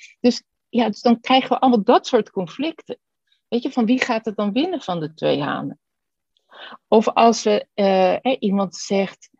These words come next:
"Ja, die is ook niet voor uit te branden." Snap je? Dan zegt hij eigenlijk, "Ja, dat, die doet zo klein en traag en, en die, die doet eigenlijk niks." Eigenlijk zitten we hem dan ook weer te veroordelen. Dus dat zijn steeds manieren waarop we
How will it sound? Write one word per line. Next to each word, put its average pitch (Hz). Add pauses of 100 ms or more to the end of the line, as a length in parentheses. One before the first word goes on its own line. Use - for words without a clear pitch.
(100)
"Ja, 190
die 202
is -
ook 247
niet 226
voor 180
uit 165
te 156
branden." 139
Snap -
je? 349
Dan 190
zegt 240
hij -
eigenlijk, 226
"Ja, 202
dat, 185
die 175
doet 160
zo 220 (160)
klein 226 (220)
en 202
traag 208
en, 190
en 190
die, 202
die 208
doet 262
eigenlijk 208
niks." -
Eigenlijk 302
zitten 202
we 180
hem 175
dan 196
ook 247
weer -
te 156
veroordelen. - (380)
Dus -
dat 269
zijn 220 (880)
steeds -
manieren 240
waarop 240
we 214